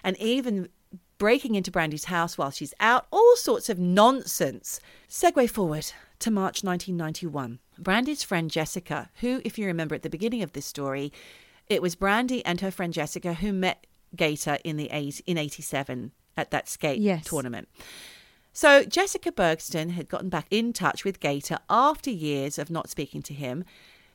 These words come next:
Speaker 1: She maybe wasn't aware of the situation between him and Brandy,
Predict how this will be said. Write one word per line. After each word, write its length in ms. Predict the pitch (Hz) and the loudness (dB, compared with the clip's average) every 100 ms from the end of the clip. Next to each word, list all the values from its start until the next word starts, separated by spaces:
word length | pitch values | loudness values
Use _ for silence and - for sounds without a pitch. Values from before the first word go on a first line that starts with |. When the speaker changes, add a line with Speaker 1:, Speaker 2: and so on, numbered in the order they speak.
| _ | _
Speaker 1:
She 500 | - - 285 277 269 - | -6 2 4 6 2 -4
maybe 340 | 196 233 233 233 | -2 2 2 0
wasn't 240 | 214 214 | -2 -2
aware 280 | 196 196 214 | 2 2 2
of 80 | 208 | 0
the 80 | 226 | -4
situation 480 | 220 240 226 220 | -6 0 0 -2
between 300 | 233 233 240 | -8 -6 -2
him 160 | 226 233 | -2 -2
and 100 | 226 | -2
Brandy, 320 | 240 226 233 | 0 0 0